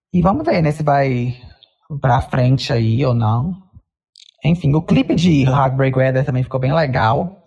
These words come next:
Eu assisti o clipe na época que saiu. A capa do álbum, eu acho tudo. Amo essa capa.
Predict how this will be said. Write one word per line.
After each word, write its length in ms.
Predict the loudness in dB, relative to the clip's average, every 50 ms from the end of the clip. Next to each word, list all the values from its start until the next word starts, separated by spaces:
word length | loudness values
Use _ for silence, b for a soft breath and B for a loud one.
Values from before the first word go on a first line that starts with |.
| _ -6
Eu 140 | -2 -2 0
assisti 320 | 0 -2 -2 -4 -4 -4
o 40 | -4
clipe 220 | -2 -2 -2 0 0
na 60 | -2
época 200 | -2 -2 -4 -6
que 80 | -6
saiu. 380 | -4 -2 -2 0 0 0 0 0
A 140 | -2 -4 -4
capa 540 | -4 -6 -8 -6 -4 -4 -4 -4 -4 -4 -2
do 160 | -2 0 0
álbum, 360 | 0 0 -2 -2 -2 -2 -2
eu 120 | 0 0 0
acho 260 | 0 0 -2 -4 -10 -14 _ _
tudo. 460 | -4 -4 -2 -2 -2 -2 -4 -4 -6 -6
Amo 200 | -4 -4 -4 -4
essa 180 | -6 -8 -10 -10
capa. 480 | -8 -8 -8 -8 -8 -8 -10 -12 -12